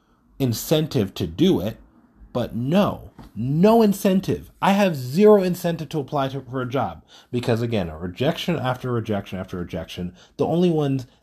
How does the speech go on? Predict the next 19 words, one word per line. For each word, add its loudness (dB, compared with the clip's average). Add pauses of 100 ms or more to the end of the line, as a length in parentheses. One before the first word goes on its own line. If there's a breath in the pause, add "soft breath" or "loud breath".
that -4
I -2
could -2
even -4
apply 0
to -4
that -4
would -6
accept -6
me -6 (180 loud breath)
are -4
ones 0
that -6
are -4
fucking -4
soul-sucking, -4
like -6
fucking -6
pa-, -16